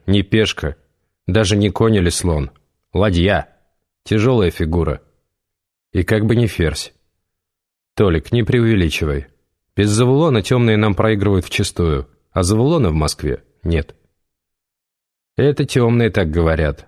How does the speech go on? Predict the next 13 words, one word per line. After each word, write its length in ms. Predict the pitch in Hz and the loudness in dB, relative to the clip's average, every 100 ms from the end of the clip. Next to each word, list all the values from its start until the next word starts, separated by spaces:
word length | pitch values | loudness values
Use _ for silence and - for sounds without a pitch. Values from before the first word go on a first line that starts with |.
| _ | _
а 100 | 85 | -2
на 140 | 95 107 | 0 2
деле 260 | 120 113 | 2 0
кто 220 | 92 127 131 | -2 -4 -2
знает". 480 | 90 78 67 69 - _ _ _ _ _ _ _ _ _ _ _ _ _ _ - | 0 0 -2 -6 -18 _ _ _ _ _ _ _ _ _ _ _ _ _ _ -2
"Завулон 440 | 90 117 143 180 | 2 2 2 2
последнее 440 | 143 139 147 139 131 | 0 0 2 2 2
время 240 | 139 139 | 2 2
вообще 360 | 127 127 - 151 | 0 0 0 2
мало 300 | 131 110 90 | 2 2 2
показывался", 800 | 90 - 90 78 76 71 - 67 | 0 0 -2 0 -2 -2 -6 -8
вставил 400 | - 82 76 73 | -6 -2 0 0
Антон. 420 | 73 - 69 71 | -2 -2 -4 -6